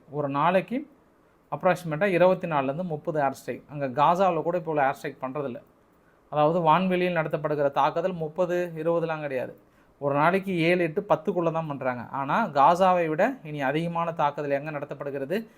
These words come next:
எமினி ஹவுதிகள் மீது நடத்தப்படுகிறது. பெரிய அளவுக்கான அடுத்தடுத்த இழப்புகளை சந்தித்து கொண்டு தான் இருக்கிறார்கள் எமினி ஹவுதிகள். அது இருந்தாலும் அவருடைய தாக்குதலை அடக்க முடிகிறதான்னா அடக்க முடியல. அவங்க தொடர்ந்து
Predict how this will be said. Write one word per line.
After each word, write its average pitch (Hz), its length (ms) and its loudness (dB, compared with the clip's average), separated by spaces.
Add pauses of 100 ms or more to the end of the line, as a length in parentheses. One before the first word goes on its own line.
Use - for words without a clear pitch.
(220)
எமினி 185 380 2
ஹவுதிகள் 156 480 -2
மீது 151 200 -4
நடத்தப்படுகிறது. 127 640 -6 (460)
பெரிய 185 320 6
அளவுக்கான 170 720 2 (460)
அடுத்தடுத்த 170 440 4
இழப்புகளை 170 580 2
சந்தித்து 165 440 -4
கொண்டு 143 160 -8
தான் 156 180 -4
இருக்கிறார்கள் 135 600 -4
எமினி 147 380 -6
ஹவுதிகள். 127 420 -10 (180)
அது 151 320 -2
இருந்தாலும் 185 560 2 (420)
அவருடைய 151 320 2
தாக்குதலை 208 520 6
அடக்க 175 300 4
முடிகிறதான்னா 160 600 -2
அடக்க 151 260 -4
முடியல. 139 340 -6 (640)
அவங்க 143 200 -2
தொடர்ந்து 196 560 2